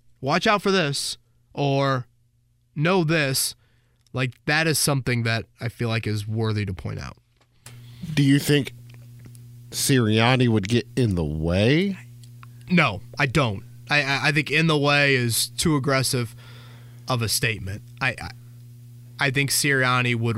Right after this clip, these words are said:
Speaker 1: I think the Nick Sirianni we saw post-game in early November is a man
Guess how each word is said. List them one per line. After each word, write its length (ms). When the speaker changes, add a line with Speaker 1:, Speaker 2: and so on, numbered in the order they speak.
Speaker 1:
I 80
think 160
the 80
Nick 180
Sirianni 640
we 140
saw 340
post-game 680
in 120
early 220
November 520
is 160
a 80
man 500